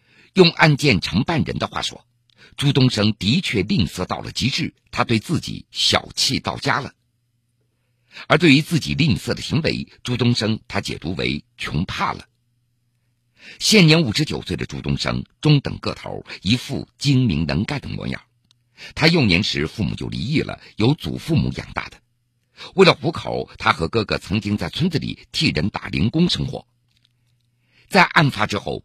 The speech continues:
朱东升曾经形容他当时的那种窘迫，说在马路上如果跌上一个跟头，他恨不得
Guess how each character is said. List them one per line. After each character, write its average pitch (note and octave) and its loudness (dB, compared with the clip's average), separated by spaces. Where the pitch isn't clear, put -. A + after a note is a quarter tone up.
朱 D#3 0
东 D3+ 4
升 A#2 2
曾 A2 2
经 B2+ 0
形 - 2
容 E2 -2
他 - -4
当 D#3+ 0
时 - -6
的 F#2+ -4
那 B2+ 2
种 C3 -4
窘 - -8
迫， - -6
说 D3+ 2
在 F3 4
马 - 0
路 C#3 -2
上 - -4
如 A#2 2
果 - -4
跌 A#2+ 2
上 C2 -2
一 - -6
个 G2+ -2
跟 F3 2
头， - -10
他 - 2
恨 C#3+ 0
不 - -6
得 B1+ -4